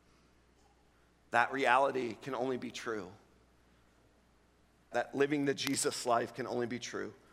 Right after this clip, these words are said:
when we place our lives fully in his hands. I love how, uh, author and pastor Francis Chan just has a unique way of articulating God's truth. And so I found, uh, these words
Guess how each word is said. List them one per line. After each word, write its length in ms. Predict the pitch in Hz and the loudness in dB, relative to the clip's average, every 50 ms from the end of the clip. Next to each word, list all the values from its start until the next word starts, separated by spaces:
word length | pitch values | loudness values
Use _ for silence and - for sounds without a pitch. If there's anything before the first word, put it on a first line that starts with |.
| - - - - - | -20 -20 -20 -14 -6
when 120 | - 123 120 | -4 -2 -2
we 100 | 123 120 | -2 -2
place 300 | 120 - 127 113 - 123 | 0 0 0 0 0 -2
our 120 | 113 117 | 0 2
lives 260 | 113 110 110 107 - | 2 2 2 0 -4
fully 560 | - - - 123 120 120 120 120 117 113 110 110 - - - _ _ - - _ - | -10 -8 -4 -4 -2 0 0 -2 -2 -4 -8 -12 -20 -20 -20 _ _ -20 -20 _ -8
in 400 | 110 107 107 107 107 107 107 104 - - _ _ _ _ _ | -6 -6 -6 -6 -6 -8 -12 -14 -18 -20 _ _ _ _ _
his 520 | - 107 95 92 95 95 - - - - - _ _ _ _ - | -8 -6 -6 -6 -8 -10 -12 -16 -18 -20 -20 _ _ _ _ -20
hands. 460 | - - - 90 90 - - - - _ _ _ _ _ _ _ _ _ _ _ _ _ _ _ _ _ _ _ _ _ _ _ _ _ _ _ _ - - | -20 -18 -18 -18 -20 -20 -20 -20 -20 _ _ _ _ _ _ _ _ _ _ _ _ _ _ _ _ _ _ _ _ _ _ _ _ _ _ _ _ -2 0
I 60 | 113 | 2
love 140 | 127 123 - | 2 2 4
how, 200 | 143 127 104 110 | 4 4 4 4
uh, 180 | 110 104 95 - | 4 2 2 4
author 360 | - 113 117 - - 117 117 113 | 4 2 2 2 0 -2 -2 -2
and 180 | 110 110 107 | -4 -6 -8
pastor 520 | - - 107 104 - - - 110 107 104 - - - - - - - - _ _ - | -4 0 0 0 0 -2 -10 -10 -10 -10 -12 -16 -20 -20 -20 -20 -20 -20 _ _ -10
Francis 420 | - 123 120 117 120 - 120 - - | -6 -4 -4 -4 -4 -6 -6 -6 -6
Chan 340 | - - 120 117 110 110 110 | -4 -2 0 0 0 -2 -4
just 160 | 110 110 - | -6 -4 -2
has 160 | 127 117 110 | 0 0 0
a 60 | 113 | -2
unique 360 | 107 110 107 110 113 113 - | -6 -6 -4 -4 -6 -6 -4
way 220 | 107 120 113 113 113 | -2 0 2 2 0
of 140 | 113 104 104 | 0 -2 -4
articulating 920 | 104 - - - 101 - - 135 113 110 107 107 104 107 101 98 101 101 - - - - - _ - | -6 -6 -8 -12 -12 -10 -8 -8 -6 -4 -4 -4 -4 -6 -8 -10 -12 -16 -18 -20 -20 -20 -20 _ -4
God's 320 | - 110 107 107 - - - | 0 2 2 2 0 -4 -8
truth. 420 | - - 117 110 101 98 - - | -4 -4 -4 -4 -4 -6 -8 -10
And 100 | 107 107 | -10 -6
so 120 | - - | -2 0
I 60 | 95 104 | 0 0
found, 380 | - - 117 110 110 113 110 | 2 2 2 2 2 2 0
uh, 160 | 101 98 104 - - | 0 -2 -2 -2 -4
these 220 | 127 123 104 110 | -6 -6 -6 -2
words 460 | 120 120 117 110 101 - - - - | -2 -2 -2 -2 -4 -6 -8 -8 -8